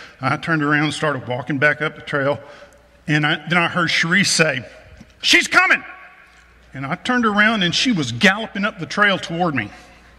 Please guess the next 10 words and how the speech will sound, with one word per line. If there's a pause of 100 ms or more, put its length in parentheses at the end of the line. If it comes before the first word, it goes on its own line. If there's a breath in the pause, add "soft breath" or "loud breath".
(840 loud breath)
So
I
turned
around,
we
all
turned
around,
we
scattered.